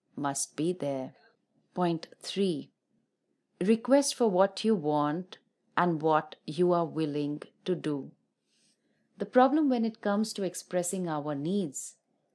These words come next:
is we blurt it out like a demand. "You have to attend my office dinner." Instead,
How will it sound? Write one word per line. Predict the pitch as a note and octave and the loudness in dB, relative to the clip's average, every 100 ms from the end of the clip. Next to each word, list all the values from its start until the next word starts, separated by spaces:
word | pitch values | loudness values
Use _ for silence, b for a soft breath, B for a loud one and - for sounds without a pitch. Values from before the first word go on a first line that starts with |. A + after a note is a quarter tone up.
| _ - | _ -2
is | G#3+ | 0
we | F#3+ G#3 | 2 0
blurt | D3 F3+ G#3 A3+ | 0 2 2 2
it | A#3 - | 0 0
out | D3+ C#3+ C#3+ - - | -2 -2 -6 -14 -6
like | D3+ D3 | -6 -4
a | F3 | -4
demand. | D#3 D3+ C#3+ B2+ B2 - _ _ _ _ _ _ | -4 -4 -4 -6 -8 -14 _ _ _ _ _ _
"You | A#3+ A#3 | 2 2
have | F#3+ G3 A3 - - | 0 -4 -4 -4 -4
to | A#3 A#3 | -2 0
attend | - F3+ F3+ E3 E3 | 0 -2 -2 0 0
my | F3 | 0
office | D#3 - - - | 0 -4 -8 -10
dinner." | - C#3 - - _ _ _ _ _ _ - | -8 -10 -10 -18 _ _ _ _ _ _ -4
Instead, | G3+ G#3+ - C#3+ | 0 0 0 -4